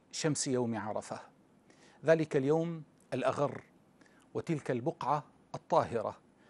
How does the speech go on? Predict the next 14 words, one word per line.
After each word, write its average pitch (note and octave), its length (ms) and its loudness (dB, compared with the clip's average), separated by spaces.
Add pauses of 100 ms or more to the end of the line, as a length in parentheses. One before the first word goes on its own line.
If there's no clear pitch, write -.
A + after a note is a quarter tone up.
(320)
التي D3+ 420 0
يحن C#3+ 360 -2 (140)
إليها C#3+ 840 -2 (1000)
قلب D3 260 2
كل C3+ 380 -2
مسلم، A2+ 440 -8 (600)
كيف F#3+ 260 2
لا؟ C#3 240 0 (600)
ومنها D#3+ 420 4
خلقنا، C#3+ 540 -4 (520)
كما D3+ 240 4
ذكر C3 420 2 (440)
ابن D3 220 2
الأثير B2+ 560 -4